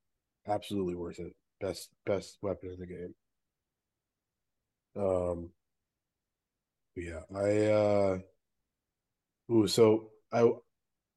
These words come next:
I wanted to, so we, we've got our, our, you know, our sights set on what we want to play, uh, coming up. Like, we, there's, there is actually quite a decent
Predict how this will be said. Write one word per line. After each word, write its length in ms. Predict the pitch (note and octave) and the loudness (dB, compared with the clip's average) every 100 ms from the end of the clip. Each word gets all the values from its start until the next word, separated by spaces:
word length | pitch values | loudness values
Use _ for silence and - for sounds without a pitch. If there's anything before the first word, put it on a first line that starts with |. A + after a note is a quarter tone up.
| _ | _
I 120 | A2 B2 | 0 4
wanted 420 | B2 B2 B2 A2+ | 8 8 6 4
to, 520 | B2+ A2+ G#2+ G#2 G#2 - _ _ _ _ | 6 6 8 6 4 0 _ _ _ _
so 340 | - A#2 A2+ - - _ | 0 2 2 0 -18 _
we, 140 | C3 C3+ | 0 2
we've 240 | C3+ B2+ | 2 4
got 260 | D#3 D#3+ - | 8 8 10
our, 380 | C3 B2 C3 - | 8 6 4 2
our, 320 | A#2 A2 G#2 | 4 4 2
you 100 | G#2 | -2
know, 320 | G2+ F#2 F#2 - _ _ - | -2 -2 -6 -16 _ _ -2
our 100 | G#2 | 0
sights 400 | - C#3 C3 - | 4 4 4 2
set 460 | - B2+ G#2+ - - | 0 6 4 4 -6
on 500 | G2+ F#2+ F#2 F2+ F2+ - | -2 0 0 -2 -6 -10
what 520 | A2 F#2+ G2 F#2 - - | -8 -2 -2 -2 -6 -12
we 120 | G2 | -8
want 380 | F#2 F2+ F2 E2+ | -8 -6 -6 -8
to 100 | - | -12
play, 540 | - F#2 E2+ E2 - - _ _ _ _ - | -14 -8 -8 -8 -12 -16 _ _ _ _ -8
uh, 320 | F#2 E2+ E2+ F2 | -6 -6 -8 -10
coming 300 | - F#2+ F2 | -4 -2 -2
up. 200 | E2 - | -6 -10
Like, 120 | F2+ F2 | -10 -6
we, 120 | G2 | -8
there's, 540 | F#2 G2 F#2 - - - | -6 -4 -2 -4 -6 -4
there 300 | G#2 G2+ G2+ | 0 2 0
is 280 | G#2+ A2 G#2+ | 0 0 2
actually 360 | B2 C3 A#2 | 0 0 -2
quite 260 | A2 - G#2+ | -2 0 0
a 60 | G2+ | -2
decent 500 | G#2 G2+ - F#2+ | -4 -6 -6 -10